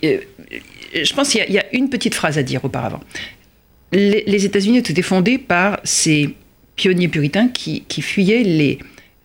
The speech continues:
euh, l'Église catholique et les monarchies européennes. Hmm ? C'était pour de bonnes raisons, entre guillemets, qu'ils fuyaient l'Europe, pour des raisons éthiques. Pour des raisons, euh, euh, et donc, euh,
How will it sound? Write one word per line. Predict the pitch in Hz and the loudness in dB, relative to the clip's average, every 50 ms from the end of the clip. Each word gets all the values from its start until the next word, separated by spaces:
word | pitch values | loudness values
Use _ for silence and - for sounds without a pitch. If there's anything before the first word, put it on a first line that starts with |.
| - - | -12 -8
euh, | - - - - - | -6 -6 -4 -4 -4
l'Église | - - 185 214 185 190 208 175 - | 0 0 0 0 2 0 0 0 0
catholique | 156 143 - 160 175 220 233 247 - - - - - - - | -2 -2 0 0 0 0 0 -2 -4 -8 -10 -12 -12 -8 -6
et | 202 | -2
les | 185 190 | -2 0
monarchies | 180 180 175 156 - - - - - 190 - | 0 2 0 0 0 0 0 0 0 2 0
européennes. | 156 131 127 - - - - 143 143 - - - | 0 0 -2 -4 -4 -6 -6 -8 -10 -10 -4 -2
Hmm ? | 113 - - - - - | -2 -2 -2 -8 -12 -4
C'était | - 233 226 - 247 | -4 -2 0 0 -2
pour | - - 214 - - - | -2 -2 -2 -2 -2 0
de | 135 185 175 | 0 2 4
bonnes | 175 202 269 262 240 | 4 4 4 2 2
raisons, | 185 202 180 156 165 156 | 2 2 2 2 2 2
entre | 143 - - 151 | 0 0 0 -2
guillemets, | 139 156 160 175 202 240 302 - - - | 0 2 2 2 2 2 0 -2 -8 -4
qu'ils | - - 160 - | -2 0 0 0
fuyaient | - 180 151 156 139 | 0 0 0 2 2
l'Europe, | 147 185 202 - | 2 0 2 0
pour | 170 160 | 0 0
des | 170 | 2
raisons | 156 160 - 185 - | 2 2 0 0 -2
éthiques. | - - - - - - - - - - _ _ _ _ _ _ _ _ - - - - | -4 -6 -6 -8 -6 -6 -10 -10 -10 -14 _ _ _ _ _ _ _ _ -20 -20 -16 -4
Pour | - 170 | -2 0
des | 156 175 | 2 2
raisons, | 165 165 170 156 160 185 196 214 196 | 2 2 2 0 0 0 2 2 2
euh, | 143 - - - - - - - - - | 0 -2 -4 -10 -16 -16 -20 -18 -10 -8
euh, | 82 73 62 62 - - - - | -6 -6 -6 -8 -10 -12 -6 -4
et | - | -2
donc, | 208 226 180 151 - - - - - | 0 0 0 0 -4 -6 -8 -6 -2
euh, | 160 151 | -2 0